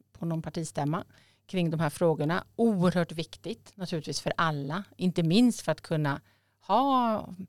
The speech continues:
ja, ha en befolkning som kan, kan möta de utmaningar som vi står inför med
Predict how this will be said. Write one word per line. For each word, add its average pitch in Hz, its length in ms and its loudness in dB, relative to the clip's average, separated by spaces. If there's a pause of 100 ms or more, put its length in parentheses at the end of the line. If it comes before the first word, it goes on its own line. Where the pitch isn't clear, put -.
(180)
ja, 185 120 -4 (420)
ha 214 240 4
en 247 80 8
befolkning 165 640 0
som 151 580 2
kan, 156 380 -2 (260)
kan 156 300 -2
möta 180 360 0
de 156 380 0
utmaningar 156 640 -4
som 160 180 -4
vi 156 60 -4
står 208 300 -2
inför - 420 -2
med - 240 -4